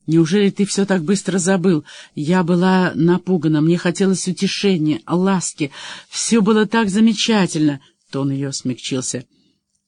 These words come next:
"А теперь ты подозреваешь меня". "Это моя работа — подозревать всех и вся, любого, в том числе и тебя".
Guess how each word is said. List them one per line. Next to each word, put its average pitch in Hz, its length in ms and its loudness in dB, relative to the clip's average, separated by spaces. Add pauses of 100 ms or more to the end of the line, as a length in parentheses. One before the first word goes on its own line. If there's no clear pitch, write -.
(120)
"А 170 180 0
теперь 190 600 0
ты 196 220 -2
подозреваешь 175 1300 -2
меня". 175 720 0 (1160)
"Это 151 360 -2
моя 127 400 -4
работа — 127 560 -6
подозревать 131 680 -4
всех - 340 -6
и 131 40 -8
вся, 139 420 -8
любого, 143 580 -2
в - 60 -14
том 139 220 -4
числе 139 400 -6
и 127 40 -6
тебя". 131 440 -6